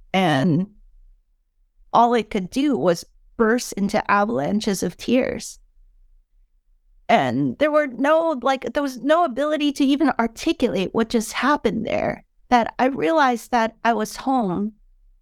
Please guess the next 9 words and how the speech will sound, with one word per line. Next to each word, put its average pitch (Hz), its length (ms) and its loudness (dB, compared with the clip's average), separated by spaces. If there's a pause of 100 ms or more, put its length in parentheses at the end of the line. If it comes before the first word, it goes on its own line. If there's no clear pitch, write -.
(320)
that 226 260 2
I - 40 -4
returned 262 760 2
to 285 80 0
our 254 120 2
natural 226 480 -2
state. 220 540 -4 (580)
And 254 160 2
so 269 540 0